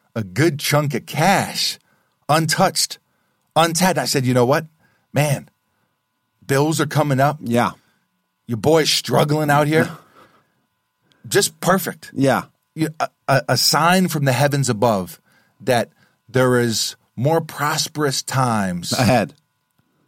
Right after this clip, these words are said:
Speaker 1: on the horizon.
Speaker 2: Okay.
Speaker 1: And <clears throat> it got me wondering, what are the best things you've ever found?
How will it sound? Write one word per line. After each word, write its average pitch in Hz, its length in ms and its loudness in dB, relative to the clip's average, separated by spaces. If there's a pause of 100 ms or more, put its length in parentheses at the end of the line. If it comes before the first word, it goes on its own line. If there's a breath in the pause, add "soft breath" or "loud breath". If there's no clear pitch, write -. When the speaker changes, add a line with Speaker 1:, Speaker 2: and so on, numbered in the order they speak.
(300)
Speaker 1:
on 123 160 -2
the 113 80 -2
horizon. 104 420 0
Speaker 2:
Okay. 175 280 2 (1400)
Speaker 1:
And 151 440 0 (120)
<clears throat> 202 320 -10 (240)
it 143 260 -2 (480)
got 156 260 2
me 139 140 -2
wondering, 120 580 -2 (1600)
what 143 300 2
are 151 120 6
the 120 120 0
best 139 680 0 (480)
things 147 720 -2 (1800)
you've 135 260 -2
ever 120 220 2
found? 165 500 0